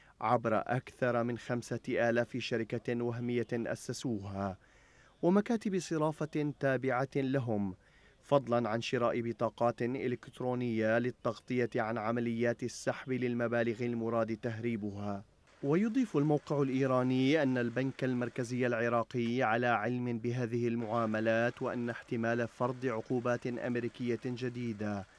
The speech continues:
على البنوك العراقية بات مرتفعا. ويرى نواب في البرلمان أن الإجراءات التي قامت بها حكومة السوداني لمكافحة تهريب العملة لم تكن فعالة في ظل الفساد المستشري في مفاصل الدولة،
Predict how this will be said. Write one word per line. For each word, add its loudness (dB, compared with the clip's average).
على 2
البنوك -2
العراقية -2
بات 0
مرتفعا. -4
ويرى 4
نواب 2
في -8
البرلمان 2
أن 0
الإجراءات 0
التي 0
قامت 0
بها -2
حكومة -4
السوداني 0
لمكافحة -2
تهريب -2
العملة 2
لم 0
تكن -4
فعالة -2
في 2
ظل 2
الفساد 0
المستشري -2
في -2
مفاصل 0
الدولة، 0